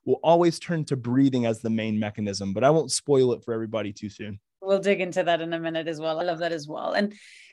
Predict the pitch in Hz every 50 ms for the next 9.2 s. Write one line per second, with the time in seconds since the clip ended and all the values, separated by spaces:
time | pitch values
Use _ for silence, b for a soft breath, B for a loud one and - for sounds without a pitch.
0 | B - - 240 220 233 240 254 277 277 277 277 - 226 226 214 - 208 202 208
1 | 208 214 220 214 202 202 190 190 180 180 175 - 185 170 165 - - - 175 165
2 | 156 160 160 156 - - 165 165 160 151 139 - - 170 165 160 160 160 160 160
3 | 160 - - 175 170 170 - 185 196 190 196 190 190 196 202 202 180 180 160 160
4 | 156 143 151 151 151 151 147 - - 156 151 147 - - - 170 147 151 147 -
5 | - - - _ - 175 170 165 - - - 170 165 160 151 156 156 156 156 147
6 | 160 151 - - 156 147 - - - - _ - - - 165 - - _ _ _
7 | _ - 104 107 104 104 104 104 95 95 98 117 107 98 - - 117 110 110 110
8 | - - 107 110 107 87 98 101 104 - b b b b b b b b 196 175
9 | 170 - -